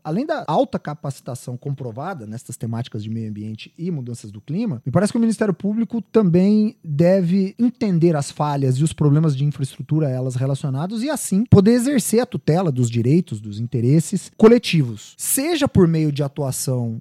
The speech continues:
extrajudicial, que se faz através de inquéritos civis, de procedimentos administrativos e de uma vasta,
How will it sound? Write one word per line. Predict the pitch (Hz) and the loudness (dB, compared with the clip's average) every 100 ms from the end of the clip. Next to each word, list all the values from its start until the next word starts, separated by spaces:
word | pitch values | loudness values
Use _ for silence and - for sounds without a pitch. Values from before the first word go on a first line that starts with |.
| - | -4
extrajudicial, | 160 156 - 139 135 123 - 113 147 262 | 0 0 2 2 2 0 -2 -2 -4 -8
que | - | -10
se | |
faz | - 104 104 | -8 -8 -10
através | 123 113 107 107 101 | -10 -6 -4 -4 -4
de | 107 | -6
inquéritos | 107 107 107 - | -6 -6 -6 -4
civis, | 120 147 156 131 - 127 | -2 0 0 -2 -8 -12
de | 110 123 | -8 -6
procedimentos | 131 131 123 123 123 | -4 -4 -4 -4 -4
administrativos | 117 117 117 120 117 - 165 135 120 - | -4 -4 -4 -6 -6 -2 -2 -2 -6 -10
e | 127 | -10
de | 120 | -4
uma | 135 131 - | -4 -4 -4
vasta, | 120 113 156 170 - - 131 113 | -6 2 2 2 -2 -2 -2 -2